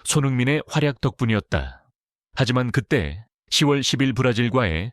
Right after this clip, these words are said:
중요한 친선 경기를 위해 손흥민이 대한민국 대표팀에 소집되었다는 찬물을 끼얹는 듯한 소식 하나가 전해졌다. 이것은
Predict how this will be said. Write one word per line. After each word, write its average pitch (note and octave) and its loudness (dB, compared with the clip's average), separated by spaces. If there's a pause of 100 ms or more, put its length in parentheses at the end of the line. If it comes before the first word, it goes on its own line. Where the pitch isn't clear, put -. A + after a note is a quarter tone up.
(140)
중요한 C3+ 0
친선 C#3+ 0
경기를 B2+ 2
위해 D2 0 (140)
손흥민이 B2+ 0 (160)
대한민국 B2 0
대표팀에 C3+ 0
소집되었다는 B2+ 0 (240)
찬물을 C#3+ 2
끼얹는 C#3 0
듯한 G2+ -2
소식 - -2
하나가 A#2+ 0
전해졌다. A2 -2 (540)
이것은 A2+ 0